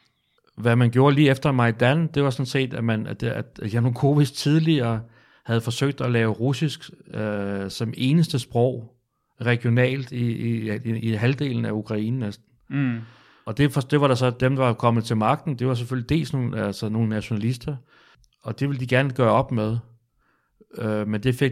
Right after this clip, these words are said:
Speaker 1: øh, og det var, og det var det, der blev til, at, øh, at, øh, man, man slog ned på russernes, øh, det russiske mindretals, øh, sprogrettigheder.
Speaker 2: Hmm.
Speaker 1: Men det holdt slet, det var, altså, det var, det er, det, det er løgn og latin, altså. Fordi den der,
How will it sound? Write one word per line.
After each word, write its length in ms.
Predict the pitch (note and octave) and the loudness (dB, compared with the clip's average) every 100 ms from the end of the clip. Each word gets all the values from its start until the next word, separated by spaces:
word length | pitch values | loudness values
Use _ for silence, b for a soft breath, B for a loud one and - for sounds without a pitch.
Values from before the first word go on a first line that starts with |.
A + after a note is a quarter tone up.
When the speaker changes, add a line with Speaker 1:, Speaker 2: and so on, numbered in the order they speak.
| B2 | -2
Speaker 1:
øh, 120 | A2+ A2 | -8 -6
og 260 | G#2+ A2 | -8 -6
det 80 | A#2+ | -2
var, 80 | A#2 | -2
og 160 | A#2 A#2+ | -2 0
det 60 | |
var 60 | C#3 | 0
det, 140 | C#3 | 0
der 60 | C#3 | -2
blev 240 | A#2+ C3+ | -2 -2
til, 140 | B2+ C3 | 0 0
at, 400 | C3 B2 A2+ - | 2 0 -2 0
øh, 560 | G#2+ G#2 G#2 G2 F#2+ - | 0 2 2 2 -2 -4
at, 320 | G#2 G#2 - | -4 -6 -4
øh, 480 | G#2 G2 F#2+ F#2+ F#2+ | -2 0 -2 -4 -2
man, 280 | G#2 G2+ G2 | -2 -2 -4
man 140 | G2+ G2+ | -4 -2
slog 180 | A2+ | 0
ned 200 | G#2+ B2+ | 2 2
på 380 | B2+ A#2 G#2+ G2+ | 0 -2 -2 -2
russernes, 600 | F#2+ A2+ C3 B2 A2 - | -2 -2 0 0 0 -2
øh, 60 | G#2+ G2 F#2+ F#2+ F#2 F#2 B - | -2 -2 -2 -4 -8 -12 B -6
det 40 | G#2 | -2
russiske 340 | A2 A#2 A#2+ G#2+ | 0 -2 -4 -4
mindretals, 680 | G#2+ A#2+ A#2+ A2 G2 - | -2 -2 -2 -4 -4 -6
øh, 80 | F#2+ G2 F#2 F2+ B B B | -8 -8 -8 -12 B B B
sprogrettigheder. 920 | - - A2 A2+ A2+ G2+ G2+ G2 F#2+ G2+ b b b b | -12 2 2 4 2 0 -2 -4 -6 -12 b b b b
Speaker 2:
Hmm. 80 | C3+ | -8
Speaker 1:
Men 220 | B2 A2+ | -4 -4
det 140 | A2+ A2 | 0 4
holdt 240 | A#2 A#2 | 4 2
slet, 380 | C3 B2 G#2+ G2+ | 0 0 -2 0
det 80 | A#2 | -2
var, 80 | |
altså, 160 | A2 A2 | -2 -4
det 100 | B2+ | -2
var, 120 | A#2+ G#2 | 0 -2
det 300 | - A#2 A2+ | -2 0 0
er, 480 | G#2 G2+ G2 F#2 A#2 _ | 0 -2 -4 -8 -10 _
det, 320 | A2 A2 G2+ - | -4 -2 -4 -4
det 160 | A2 | -4
er 60 | G#2+ | -2
løgn 300 | A2 A2 B2 | 0 2 2
og 60 | C3 | 0
latin, 480 | B2 - B2+ C#3 C3+ | 0 0 -2 0 -2
altså. 340 | G2+ G#2 G2 B B B B | -2 -4 -8 B B B B
Fordi 240 | - A2+ A#2 | -4 0 2
den 240 | B2+ B2 | 2 2
der, 320 | C3+ B2 G#2+ | 2 2 0